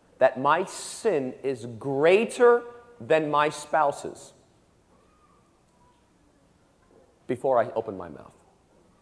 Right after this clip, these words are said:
He's saying as a, as a, as a believer,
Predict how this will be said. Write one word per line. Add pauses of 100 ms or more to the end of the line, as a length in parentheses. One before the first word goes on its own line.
(580)
He's
saying
as
a, (140)
as
a, (140)
as
a
believer,